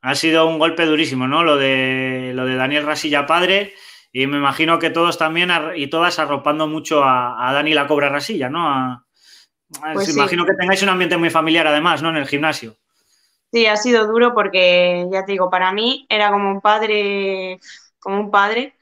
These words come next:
Speaker 2: O sea, es el que me puso el nombre, la joyita, el que me animó a debutar y todo. O sea, y de hecho me hizo prometerle que le iba a dedicar estos campeonatos y, y nada, ha sido un golpe durísimo,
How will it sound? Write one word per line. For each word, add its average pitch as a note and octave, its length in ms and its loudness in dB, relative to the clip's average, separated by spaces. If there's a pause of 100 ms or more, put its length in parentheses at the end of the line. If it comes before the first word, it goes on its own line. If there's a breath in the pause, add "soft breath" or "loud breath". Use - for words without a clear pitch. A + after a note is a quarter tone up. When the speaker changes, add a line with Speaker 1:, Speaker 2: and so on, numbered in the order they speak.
(140 loud breath)
Speaker 2:
O - 80 -20
sea, G#3 140 0
es G#3 80 -2
el A3+ 80 0
que G#3 100 0
me G3+ 120 2
puso G#3 240 0
el G3+ 120 0
nombre, A#3 360 4
la G#3+ 100 4
joyita, A3 1000 0
el G3 480 -6
que G3+ 120 -4
me G3 80 -2
animó G3 340 0
a G#3 60 2
debutar G#3 540 0
y A3+ 80 -10
todo. A3 280 -4
O G3 40 -10
sea, F#3+ 320 -2
y - 260 -8
de G#3 120 4
hecho A#3+ 240 2
me C4 100 4
hizo B3 200 2
prometerle A#3 540 2
que A3+ 80 2
le A3+ 60 4
iba A3+ 140 6
a A3 40 4
dedicar A3 340 0
estos G#3+ 240 -6
campeonatos A3 720 0 (920 loud breath)
y, G3+ 1120 -2
y G3 140 -6
nada, F#3+ 340 -4 (260)
ha G3 120 0
sido A3 180 -4
un G3+ 340 -2
golpe G#3+ 320 4
durísimo, F#3+ 580 -2